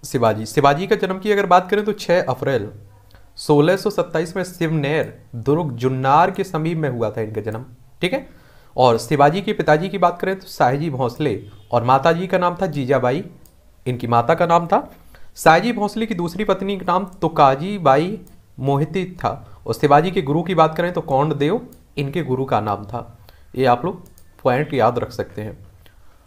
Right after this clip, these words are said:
और कुछ देखिए, इनकी डेट, जन्म तिथि को लेकर कई बार विवाद बना रहता है।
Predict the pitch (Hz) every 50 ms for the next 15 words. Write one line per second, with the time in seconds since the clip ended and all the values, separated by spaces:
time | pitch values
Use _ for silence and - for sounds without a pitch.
0 | _ _ - - 120 117 113 110 113 - - 233 247 240 - 214 240 254 247 277
1 | 269 233 233 233 247 240 180 165 196 208 226 262 262 - - 123 135 170 175 226
2 | 233 214 - 226 220 - 220 - 208 208 196 196 214 202 190 - 175 170 185 190
3 | 180 175 175 165 143 143 135 139 156 165 147 135 123 120 110 113 107 104 - 113
4 | 113 113 - -